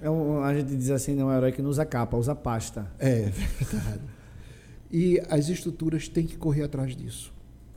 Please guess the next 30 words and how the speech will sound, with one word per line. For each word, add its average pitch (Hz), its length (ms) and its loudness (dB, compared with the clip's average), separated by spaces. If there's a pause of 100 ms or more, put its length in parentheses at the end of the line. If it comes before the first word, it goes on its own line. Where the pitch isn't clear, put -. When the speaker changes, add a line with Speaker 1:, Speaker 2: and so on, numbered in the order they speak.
(400)
Speaker 2:
Porque 175 200 0
o 165 40 4
futuro 220 380 2
delas 117 420 2
está 120 420 -4 (440)
nesse, 143 800 0
ne-, 139 300 -8
ne-, 147 120 -4
ne-, 147 380 -4
nessa 151 320 -4
criatura, 131 720 -4 (480)
nesta 147 400 2
pessoa 123 760 -2 (380)
que 147 100 0
vai 143 220 0
ava-, 143 380 -4
alavancar 131 560 -4
a - 20 -2
sua 135 200 -8
empresa. 113 540 -8 (600)
Isso 143 180 -2
eu 156 40 0
estou 147 180 -2
falando 135 500 -2
desde 143 540 2
o 135 40 -2
escritório 135 480 -4
de 135 140 -2
venda 131 280 -4
simples 254 720 -4